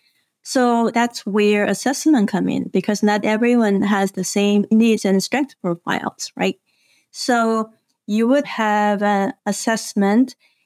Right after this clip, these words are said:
and kind of look at the assessment data and how students cluster together based on the instructional needs. I haven't seen a lot of districts doing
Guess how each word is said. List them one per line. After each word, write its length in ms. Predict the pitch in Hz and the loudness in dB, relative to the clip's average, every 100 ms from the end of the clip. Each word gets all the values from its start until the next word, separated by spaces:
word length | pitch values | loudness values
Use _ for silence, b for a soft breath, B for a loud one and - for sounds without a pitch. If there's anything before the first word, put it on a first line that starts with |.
| _ | _
and 380 | 226 247 240 240 | -2 2 2 2
kind 180 | 247 269 | 2 2
of 60 | |
look 380 | 254 240 247 285 | 4 4 2 2
at 140 | 311 311 | -2 0
the 100 | 226 | -2
assessment 580 | 214 240 247 233 226 | 0 -2 0 2 4
data 280 | 214 214 226 | 4 2 2
and 340 | 233 226 220 220 | 0 0 0 0
how 160 | 247 | -2
students 560 | 277 - 277 294 302 - | -4 -2 0 2 0 -2
cluster 640 | - - 220 - - 226 | -6 -2 -2 -2 -2 -2
together 840 | 226 - 196 226 254 254 196 190 202 b b b | -2 -4 -4 0 0 0 0 0 -4 b b b
based 360 | 214 208 - _ - | -2 -2 -2 _ -4
on 340 | 208 202 202 | -2 0 0
the 300 | 196 202 202 196 | 0 0 0 0
instructional 640 | 208 - 208 - 208 196 | -2 -4 -6 0 0 2
needs. 560 | 208 214 180 208 - - b b b b b | 2 2 2 0 -6 -20 b b b b b
I 100 | 262 | 0
haven't 320 | 392 440 359 | 2 2 2
seen 260 | - 240 | 2 2
a 100 | 240 | 2
lot 480 | 208 196 196 202 254 254 _ _ _ | 2 0 0 0 -2 -4 _ _ _
of 340 | 220 220 214 214 | -4 -2 -2 -2
districts 500 | 226 - 226 214 - | -6 -4 -6 -6 -8
doing 460 | - 220 220 214 | -2 0 2 0